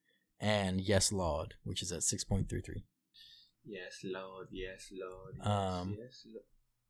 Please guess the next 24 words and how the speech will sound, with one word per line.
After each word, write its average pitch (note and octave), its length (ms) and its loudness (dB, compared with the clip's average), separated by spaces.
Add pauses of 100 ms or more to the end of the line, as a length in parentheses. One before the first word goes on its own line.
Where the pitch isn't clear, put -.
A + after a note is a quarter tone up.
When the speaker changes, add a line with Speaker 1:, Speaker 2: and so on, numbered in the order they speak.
(880)
Speaker 1:
So - 140 2
then, D#3+ 80 8
yeah, F#3+ 180 10
I A2 80 8
guess A#2+ 420 8
I G#2+ 640 4 (180)
can A2 160 -2
go G#2 80 2
ahead G#2+ 120 2
and G#2 140 -2
announce F#2+ 300 -2
next G#2+ 440 4
week's F#2+ 220 0
episode. E2+ 640 -2 (880)
Uh, F#2+ 420 4 (920)
I, D3 140 12
this F3+ 220 10
was A#3 160 8
the C#3 80 10
first C#3 360 8
week C3+ 160 10
where A2+ 120 10
I, G2+ 720 8 (1500)
I, B2+ 60 2